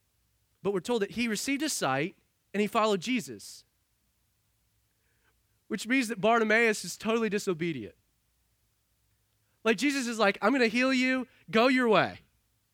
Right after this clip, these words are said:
And Bartimaeus is like, "Great, thanks, I'm following you."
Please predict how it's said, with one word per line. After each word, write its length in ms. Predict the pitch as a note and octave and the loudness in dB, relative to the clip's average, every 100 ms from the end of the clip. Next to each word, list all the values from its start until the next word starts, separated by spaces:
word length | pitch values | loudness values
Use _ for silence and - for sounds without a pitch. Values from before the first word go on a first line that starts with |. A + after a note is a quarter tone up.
| _ _ _ _ _ _ _ _ _ | _ _ _ _ _ _ _ _ _
And 120 | G3+ G3 | -2 4
Bartimaeus 440 | A3+ A3 G#3 G#3 | 4 6 4 2
is 100 | F3+ | 0
like, 140 | F3+ | 0
"Great, 380 | D#3+ G3 A3+ B3 | 2 4 4 2
thanks, 420 | - G3 G#3 G#3+ - | 4 6 6 2 -4
I'm 180 | E3 F3 | -2 2
following 360 | E3 E3 E3+ | 2 2 2
you." 220 | F#3 B2+ | -2 -2